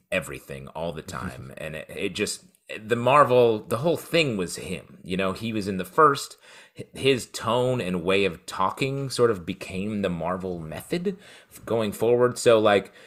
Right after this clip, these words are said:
Speaker 1: it makes sense that he was literally consumed by it. But to Florence's point, like, if you wanna work harder or work more, there's space there. You can
Speaker 2: Mm-hmm.
Speaker 1: carve out, you know, to make an indie movie, like, s-, smaller budget, say it's like, you know, a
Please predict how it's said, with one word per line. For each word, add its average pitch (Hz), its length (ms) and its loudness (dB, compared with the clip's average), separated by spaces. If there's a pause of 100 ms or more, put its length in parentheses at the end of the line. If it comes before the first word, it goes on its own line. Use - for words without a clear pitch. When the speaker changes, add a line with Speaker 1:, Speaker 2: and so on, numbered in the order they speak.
(280)
Speaker 1:
it 127 80 -2
makes 151 200 4
sense 117 180 4
that 82 180 2
he 117 180 0
was 98 180 4
literally 95 360 4
consumed 85 680 -8
by 69 180 -8
it. 69 160 -8
But 101 260 -4 (600)
to 139 80 -4
Florence's 180 420 2
point, 107 260 0
like, 92 200 -2 (260)
if - 100 -10
you 190 100 0
wanna 143 180 8
work 156 480 4 (260)
harder 95 480 4
or 90 180 2
work 110 280 4
more, 87 500 2
there's 104 340 2
space - 440 0
there. 62 200 -10
You 98 200 -4
can 117 140 -4
Speaker 2:
Mm-hmm. 104 140 -6
Speaker 1:
carve 107 240 4
out, 101 360 2 (440)
you 90 120 -8
know, 87 140 0 (100)
to 139 80 -4
make 160 160 4
an 123 40 0
indie 135 200 2
movie, 127 420 2
like, 82 480 -6
s-, - 100 -12 (140)
smaller 98 380 -2
budget, 90 360 -2
say 82 200 -4
it's - 200 -10
like, 76 260 -10
you 76 60 -14
know, 71 220 -12
a 67 120 -14